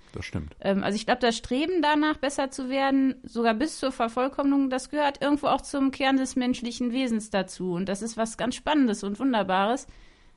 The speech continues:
Speaker 2: Aber unter Perfektionismus und Perfektionsstreben verstehen Menschen eigentlich verschiedene Dinge. Und ich glaub, das, das ist auch so ein bisschen das Problem, dass selbst die Experten <laughs> sich nicht so richtig einig sind, was genau Perfektionismus ist. Ähm, ich glaub, dass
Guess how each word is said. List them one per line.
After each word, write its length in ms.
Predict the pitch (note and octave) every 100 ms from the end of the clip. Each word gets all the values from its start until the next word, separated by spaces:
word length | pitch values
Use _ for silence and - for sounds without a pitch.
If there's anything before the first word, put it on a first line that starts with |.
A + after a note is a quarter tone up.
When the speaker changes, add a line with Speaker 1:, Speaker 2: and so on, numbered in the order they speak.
| -
Speaker 2:
Aber 300 | - A3+ B3
unter 220 | A3+ B3
Perfektionismus 1160 | A#3 A#3 A3+ A3 A3+ A#3 B3+ C#4+ C#4 C#4 - -
und 400 | - A#3+ A#3 - - - _ - -
Perfektionsstreben 1120 | A#3 A#3 A3+ A3+ - D#4+ F4+ - A#3+ A#3 A3
verstehen 560 | A3+ G#3+ - - B3+ B3
Menschen 320 | B3+ B3+ C4
eigentlich 220 | A3+ -
verschiedene 520 | B3 B3 C4 C4 B3
Dinge. 340 | A3+ C4 B3 G3+
Und 120 | G3
ich 80 | -
glaub, 140 | G#3+ - - _ -
das, 260 | B3 A#3 -
das 160 | - B3
ist 140 | C4
auch 100 | -
so 80 | A#3
ein 80 | A#3+
bisschen 300 | C#4 C#4+ C4+
das 120 | A#3+
Problem, 380 | - G#3+ A#3 C#4+
dass 160 | A#3 A3
selbst 300 | A#3 A3+ -
die 60 |
Experten 480 | G#3+ - B3+ D#4+ -
<laughs> 40 |
sich 220 | A3+ G3+ B3
nicht 160 | B3
so 80 | C4+ A#3+
richtig 380 | D4 - A3 -
einig 340 | C#4 D4+ A#3+
sind, 200 | A#3 A3+ - - - - -
was 220 | B3 C4
genau 260 | - A3 A#3+
Perfektionismus 1040 | A#3 A3+ A3+ A3+ A3+ G#3 A3 A#3 G3 G3
ist. 440 | - C#4 B3+ - -
Ähm, 400 | - G3+ G3+ G3 - -
ich 160 | A3+
glaub, 240 | C4+ D4 D4
dass 320 | F4+ - -